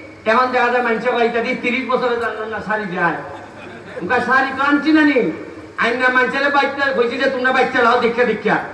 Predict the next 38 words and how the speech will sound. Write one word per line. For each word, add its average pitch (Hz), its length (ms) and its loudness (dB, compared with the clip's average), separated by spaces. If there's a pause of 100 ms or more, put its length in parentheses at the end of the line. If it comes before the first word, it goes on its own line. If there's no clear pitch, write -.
(360)
ওকে 254 320 0
যারা 269 320 4 (280)
আমার 247 320 2
দেখতে 262 220 -2
পারে 269 200 4
না, 233 120 4 (360)
এরাও 233 260 4
গাড়ি 247 260 4
ফুট 214 180 0
করে, 220 200 2 (360)
হয় 233 160 4
চারশো - 300 -2
শাড়ির 254 220 -2
মধ্যে 226 240 -2
দুইটা 220 400 0
লাইছে 208 260 0 (140)
ব্যারিস্টারের 196 500 -2
বন্ধুর 175 300 0
বউরে। 147 280 2 (2250)
আল্লাহর 254 380 4
কসম 254 340 4
আমি 254 200 4
বউরে 240 300 6
চিনি 220 240 2
নি। 180 140 0 (1300)
আর - 180 6
এমন 254 240 4
ভাবে 311 280 4
নিউজ 294 340 6
করে 285 200 2
বোঝা 277 220 2
যায় 277 180 4
বন্ধুর 277 320 2
বউর 269 180 4
সাথে 254 220 2
আমার 233 200 2
যোগাযোগ 226 300 4
আছে। 180 240 0